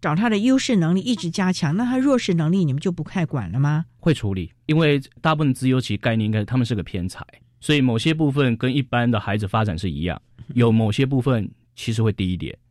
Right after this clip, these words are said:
Speaker 2: 举个例子来说好了，
Speaker 1: 嗯。
Speaker 2: 资优基本上是一个比较不对称的发展，
Speaker 1: 嗯。
Speaker 2: 他们很多的人都会告诉你，“我知道，我知道。”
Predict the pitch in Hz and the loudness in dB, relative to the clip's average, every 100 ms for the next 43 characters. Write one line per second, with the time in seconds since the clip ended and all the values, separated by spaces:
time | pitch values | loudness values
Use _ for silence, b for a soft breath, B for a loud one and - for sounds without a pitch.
0 | - - 117 131 127 95 90 85 - 175 | -12 -4 0 2 2 0 -4 -2 0 0
1 | 139 60 57 - 139 143 139 143 131 95 | 0 -6 -10 -6 0 2 2 0 -2 -2
2 | 120 110 - 110 104 101 120 110 127 117 | -2 -2 -2 -2 -4 -4 -4 -2 0 0
3 | 117 98 98 92 - - - B 151 120 | 0 -2 -4 -4 -6 -12 -12 B 0 2
4 | 175 - 104 120 131 123 113 104 92 87 | 2 0 -2 0 0 0 0 -2 -4 -4
5 | 101 95 110 123 120 107 107 85 104 - | -2 0 0 2 0 0 -2 -4 -6 -6
6 | 131 139 - 98 87 107 113 101 | -2 -2 -4 -8 -10 -6 -4 -6